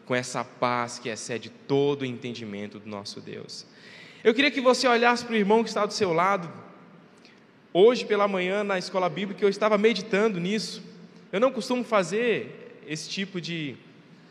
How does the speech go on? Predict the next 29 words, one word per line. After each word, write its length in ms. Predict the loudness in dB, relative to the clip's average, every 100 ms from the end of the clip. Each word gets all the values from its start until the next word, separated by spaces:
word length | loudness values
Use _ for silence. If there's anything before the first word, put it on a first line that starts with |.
| -20 -20 -10
eh, 180 | -6 -6
esse 120 | -6
tipo 120 | -8
de 120 | -8
coisa 600 | -2 6 8 8 4 -2
na 140 | -2 -2
igreja, 560 | -4 -4 -4 -4 -8 -12 -20 -20 -4
mas 160 | 0 2
meditando 800 | 0 -2 -4 2 4 4 0 0
hoje 260 | 2 2
na 80 | 0
escola 320 | -6 -4 -4
bíblica, 320 | -4 -4 -6 -6
nós 140 | -6
estamos 200 | -6 -6
estudando 240 | -4 -2
um 60 | -2
livro 200 | -4 -6
tão 240 | 0 0
maravilhoso 580 | 2 0 0 2 4 4
do 80 | -2
Timothy 340 | -6 -6 -6
Keller, 400 | -4 -4 -2 -4
né? 120 | -4 -6
Esperanças 480 | -4 -2 -2 -4
em 80 | -8
Tempo 260 | -4 -6 -4
de 120 | -6
Medo. 520 | 0 2 2 -2 -6